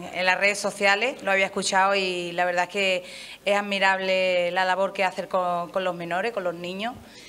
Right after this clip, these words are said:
Y nada, eh, también lo mismo que Esperanza, ellos han, he, he visto sus caras, he visto, eh, digamos, la, la atención que le han prestado, porque usted no lo, no lo ha podido ver. Nosotros sí, y, y me parece que,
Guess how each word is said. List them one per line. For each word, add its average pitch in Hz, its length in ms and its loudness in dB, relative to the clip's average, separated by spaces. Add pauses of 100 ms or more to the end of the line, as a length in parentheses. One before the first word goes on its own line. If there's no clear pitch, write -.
(380)
Y 202 440 0
nada, 196 460 0
eh, 175 320 0 (160)
también 226 880 0
lo 233 100 2
mismo 254 260 2
que 214 60 -2
Esperanza, 202 580 0
ellos 214 240 0
han, 220 240 -2
he, 220 440 -4
he 220 40 0
visto 233 280 -2
sus 202 180 -4
caras, 240 480 4
he 214 40 2
visto, 214 760 0 (380)
eh, 196 920 -2 (100)
digamos, 214 380 2
la, 190 500 4
la 196 80 4
atención 226 560 0
que 220 80 2
le 202 80 4
han 196 180 0
prestado, 226 560 2
porque 202 220 -4
usted 202 200 -6
no 196 120 -4
lo, 180 320 0
no 170 120 -6
lo 175 160 0
ha 165 120 -2
podido 170 280 0
ver. 233 200 0 (640)
Nosotros 202 520 -4
sí, 285 460 -2
y, 185 840 -4
y 202 100 -6
me 196 120 0
parece 202 360 -4
que, 185 920 -4